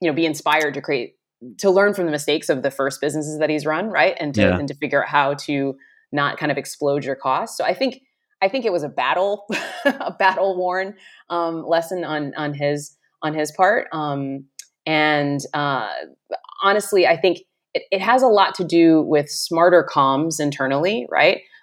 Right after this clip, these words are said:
Speaker 1: Um, you know, really understanding what are the jobs to be done, what, who do you need to do what, what, whose belongs in what seat on the bus, and, and just being extremely focused on making sure everybody can be as effective as possible and cut the noise, right,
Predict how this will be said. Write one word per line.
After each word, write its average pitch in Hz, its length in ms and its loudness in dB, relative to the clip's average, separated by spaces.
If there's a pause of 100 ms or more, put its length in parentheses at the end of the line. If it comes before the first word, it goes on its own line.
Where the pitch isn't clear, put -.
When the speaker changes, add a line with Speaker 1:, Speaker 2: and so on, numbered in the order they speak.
(120)
Speaker 1:
Um, 139 460 4
you 156 60 4
know, 143 80 6
really 156 300 6
understanding 143 680 2
what 160 140 8
are 165 60 6
the 156 80 4
jobs 139 340 4
to - 60 -8
be 135 100 0
done, 131 480 0
what, 143 280 4
who 165 280 -4
do 196 60 0
you 175 120 4
need 151 180 4
to 139 80 -4
do 135 160 0
what, 117 340 4
what, 143 220 2
whose 165 180 0
belongs 143 340 0
in 135 80 -4
what - 180 -6
seat 143 140 -4
on 127 100 -6
the 123 60 -6
bus, 123 360 -2 (500)
and, 190 440 4 (100)
and 202 100 2
just - 180 0
being 330 200 2
extremely 208 840 0
focused - 720 2
on 151 520 2 (340)
making 170 400 4
sure 160 200 2
everybody 156 400 4
can 147 160 -4
be 139 140 -2
as 143 120 0
effective 160 580 0
as 139 120 0
possible 143 440 -2
and 131 100 -6
cut - 220 -2
the 147 60 -2
noise, 139 480 -2
right, 127 240 2